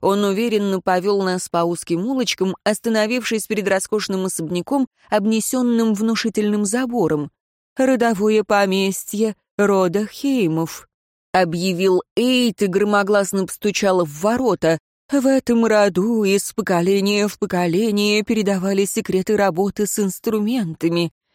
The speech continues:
Если где-то и спасут лютню, то только здесь". В воротах открылось небольшое смотровое окошко, из которого недружелюбно смотрела откровенно бандитская харя.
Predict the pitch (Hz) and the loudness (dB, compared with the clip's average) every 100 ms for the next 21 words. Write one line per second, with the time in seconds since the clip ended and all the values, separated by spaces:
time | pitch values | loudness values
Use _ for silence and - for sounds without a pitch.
0 | _ 156 165 165 - 180 160 180 - 175 | _ -4 -2 -2 0 -2 0 -2 0 -4
1 | - - 165 - 240 233 - 170 156 - | -4 -6 -6 -6 -10 -10 -6 -6 -8 -12
2 | 160 160 _ _ _ 262 - 214 165 196 | -12 -12 _ _ _ -4 -2 -6 -4 -8
3 | 180 143 143 123 - - - _ _ _ | -8 -12 -14 -12 -18 -20 -20 _ _ _
4 | _ _ _ _ _ 151 160 147 170 170 | _ _ _ _ _ -4 -4 0 0 0
5 | 185 160 160 156 180 180 170 - 165 170 | -2 -4 -4 -4 -2 -2 -2 -4 -2 -2
6 | 156 175 170 - 165 165 165 156 170 165 | -2 -2 -2 -2 -6 -2 -4 -2 -2 0
7 | 170 170 226 220 - 180 170 - 180 202 | -2 -2 -6 -8 -2 -2 0 -4 0 0
8 | 190 190 190 185 180 196 190 175 175 - | 2 0 0 0 0 0 0 0 -4 -2
9 | 175 175 196 196 180 175 - 185 185 180 | -4 0 0 2 2 0 -2 0 0 -2
10 | 175 175 180 175 - - 208 247 - 233 | 0 -2 0 -4 -6 -4 -2 -2 0 0
11 | 165 151 | 2 0